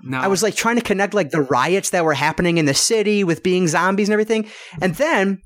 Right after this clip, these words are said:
Speaker 2: I was like, "This is stupid." And then I was like, "Wait, no." I think what happened, uh, do you wanna say what your thoughts were first?
Speaker 1: Well, what, <sighs> from what I can get from watching it twice in a, this weekend,
Speaker 2: Yeah.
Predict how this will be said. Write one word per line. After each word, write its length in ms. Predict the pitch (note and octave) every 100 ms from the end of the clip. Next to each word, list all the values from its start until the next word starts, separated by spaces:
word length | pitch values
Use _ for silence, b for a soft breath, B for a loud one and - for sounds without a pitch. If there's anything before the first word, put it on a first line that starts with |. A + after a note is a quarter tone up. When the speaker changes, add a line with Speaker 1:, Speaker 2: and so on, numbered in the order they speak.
| -
Speaker 2:
I 80 | G3+
was 160 | G#3 G#3+
like, 240 | F#3+ -
"This 180 | - -
is 80 | -
stupid." 640 | - - A#4+ A4+ C#3+ D3 B B
And 120 | F3+
then 100 | A#3+ C#4+
I 60 |
was 120 | A#3 G#3
like, 140 | F#3+
"Wait, 220 | D3+ A#2
no." 240 | C3 F2+ - -
I 200 | F#3+ D4
think 520 | - A#3+ D3 C3 - - _ _ _ _ _ -
what 280 | D#3+ D#3
happened, 500 | C#3+ B2+ B2 C3+ D#3+ - C#3+
uh, 140 | D3+
do 120 | D#3
you 80 | F#3+
wanna 160 | F#3+ F#3
say 140 | G3
what 140 | F3
your 100 | E3+
thoughts 260 | F3 F#3 -
were 140 | G3
first? 280 | F#3 G3 G#3
Speaker 1:
Well, 140 | C3+ -
what, 280 | C3+ B2+ B2 - B B B
<sighs> 380 | B B _ - -
from 120 | B2+
what 120 | D#3
I 40 | F#3
can 240 | C#3 A2
get 240 | G2+ G#2+ A#2+
from 280 | A#2 A2
watching 280 | G#2+ A2+ A#2
it 140 | G#2+ G#2+
twice 520 | - G#2+ A#2 - - _
in 120 | A#2+ A2+
a, 60 | -
this 200 | A2 G#2+
weekend, 340 | A2+ G#2+ B2 C#3+
Speaker 2:
Yeah. 280 | F3 C3+